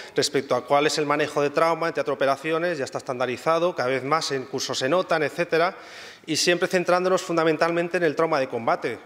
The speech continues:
donde ya saben que las principales causas de muerte evitable son hemorragia sangrante en extremidades, también de la unión, neumotorax tensión, obstrucción de la vía aérea, etcétera. Vamos a centrarnos, por lo tanto, en esas situaciones.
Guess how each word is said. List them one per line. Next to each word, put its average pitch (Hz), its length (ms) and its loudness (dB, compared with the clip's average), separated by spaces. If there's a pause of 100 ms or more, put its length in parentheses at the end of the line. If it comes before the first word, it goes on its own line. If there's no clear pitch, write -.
(100)
donde 117 240 -10
ya 123 120 -2
saben 143 240 -2
que 139 80 -4
las 127 80 -6
principales 127 360 -2
causas 127 200 -2
de 131 60 0
muerte 135 200 0
evitable 156 400 2
son 165 220 2
hemorragia 123 240 -6
sangrante 127 380 0
en - 20 0
extremidades, 180 580 2
también 131 220 -2
de 127 80 4
la 135 60 4
unión, 196 300 2
neumotorax 127 400 -4
tensión, 131 300 -2
obstrucción 127 400 -2
de 127 60 2
la 123 80 4
vía 143 140 2
aérea, 180 200 2
etcétera. 117 380 -8
Vamos 143 160 0
a 139 60 -2
centrarnos, 135 340 -2
por 139 100 -2
lo 135 80 0
tanto, 151 340 0 (600)
en 131 140 0
esas 131 200 0
situaciones. 113 540 -4